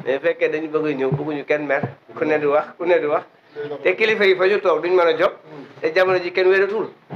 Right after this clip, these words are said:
Di nga mën a soxla sa bopp, yenn saa yi doo mën, doo xam nooy def, di nga toog ba finalement yow dafay mujj xaw a metti. Et donc daal vraiment ñu ngi siy sàkku ñaan bu baax a baax, ngeen dimbali ñu si, euh, cérémonie bi nekk loo xam ne nu mu gën a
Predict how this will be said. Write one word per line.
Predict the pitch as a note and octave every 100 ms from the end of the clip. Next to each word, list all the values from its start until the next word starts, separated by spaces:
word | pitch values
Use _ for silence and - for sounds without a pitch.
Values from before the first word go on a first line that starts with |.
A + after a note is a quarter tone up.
| - A2 E3
Di | F3+
nga | F#3
mën | F#3
a | F3
soxla | F3 D#3 D3+
sa | D3+
bopp, | C#3 G3 G3
yenn | E3+ D#3
saa | - C#3+
yi |
doo | C#3 D3+
mën, | C#3 C3+
doo | C3+ D3
xam | D3+ B2+
nooy | B2+
def, | F#3 - _ - - -
di | D#3
nga | E3
toog | E3 E3+ D#3
ba | D#3
finalement | F3 E3+ E3 D3+ E3
yow | D3+ D#3 F#3 - - -
dafay | - D#3 D#3
mujj | D#3 C#3+ D3+ G3+ - - - - -
xaw | - D3
a | D3
metti. | E3 D#3+ D3+ _ _ _ - A#2+
Et | C#3 D3+
donc | C#3 C#3+
daal | C3+ C3
vraiment | C#3+ D3 C#3
ñu | C#3
ngi | C#3+
siy | C#3 C3
sàkku | - B2 B2+ B2
ñaan | A2+ G#2+
bu | G2+
baax | C#3+ C3
a |
baax, | B2+ D3 C#3 - - B2 -
ngeen | B2+ C3 B2+ B2
dimbali | C3+ B2+ B2 B2
ñu | A#2+
si, | G3+ - _ _ - -
euh, | B2+
cérémonie | C#3+ C3 B2+ B2
bi | A#2+ B2+
nekk | C3 B2+ B2+ A#2+
loo | B2+
xam | B2+ B2+
ne | A#2
nu | A#2+
mu | C#3 C#3+
gën | C#3 C3+
a | B2+